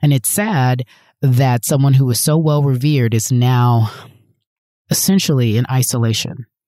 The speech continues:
uh, shunned from society. And I, quite frankly, <laughs> understand why. And I understand why Malcolm still holds him in a different space.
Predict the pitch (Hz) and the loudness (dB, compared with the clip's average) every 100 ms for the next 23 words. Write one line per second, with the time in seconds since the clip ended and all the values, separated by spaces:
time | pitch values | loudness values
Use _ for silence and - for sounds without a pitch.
0 | _ _ _ _ - 120 - - 170 160 | _ _ _ _ -4 -4 -4 -4 -2 0
1 | 151 - 131 123 123 113 113 92 - - | -2 -2 -2 0 -2 -2 -4 -4 -8 -10
2 | - _ _ _ _ _ _ _ _ _ | -18 _ _ _ _ _ _ _ _ _
3 | - 180 185 214 294 190 156 202 - - | 0 0 0 -2 -2 -2 -2 -4 -4 -8
4 | 165 - - 214 302 - 147 139 165 - | -8 -6 -2 0 0 0 0 2 0 -2
5 | _ 170 165 185 - - 214 180 175 247 | _ 0 2 0 -2 -2 0 2 0 -2
6 | 254 85 110 - _ _ _ _ _ _ | -6 -6 -10 -10 _ _ _ _ _ _
7 | _ 160 175 175 170 - 165 156 139 131 | _ -2 0 0 -2 -4 -2 -2 0 0
8 | 147 135 131 131 135 - 120 117 117 - | 0 2 2 2 0 0 0 0 -4 -8
9 | _ _ _ _ - - 180 160 139 143 | _ _ _ _ -8 -2 0 2 0 0
10 | 165 160 - 143 127 117 117 104 _ _ | 0 0 -2 -2 0 -2 -4 -6 _ _
11 | - 135 117 123 - 110 - - 90 76 | -2 0 0 -2 -2 -2 -4 -6 -10 -8
12 | - - | -6 -8